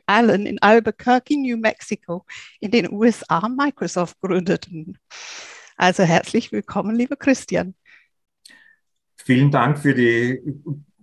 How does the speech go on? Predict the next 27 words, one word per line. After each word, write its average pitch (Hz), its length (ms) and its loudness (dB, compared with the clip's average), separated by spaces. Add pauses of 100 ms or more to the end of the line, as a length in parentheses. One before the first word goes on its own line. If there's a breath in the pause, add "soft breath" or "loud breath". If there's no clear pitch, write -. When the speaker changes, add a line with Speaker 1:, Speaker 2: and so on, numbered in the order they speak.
Speaker 2:
unglaublich 147 560 2
charmante 139 400 -2
Einleitung, 120 680 0
Einleitung, 131 560 0
liebe 120 220 0
Anne. 107 480 -2
Äh, 110 380 0
bin 139 160 0
jetzt 147 200 -8
ganz 143 240 0
gerührt, 135 420 2
weil, 123 380 2
ja, 120 140 2
toll 135 260 0
auf 143 120 -2
den 135 160 -8
Punkt 127 260 -10
gebracht. 101 400 -6 (160)
Freue 113 180 0
mich, 123 140 2
dass 127 160 0
ich 113 80 -12
hier 117 160 0
sein 104 180 0
darf. 98 340 -4 (140)
Servus, 113 240 -4
Philipp. 92 320 -10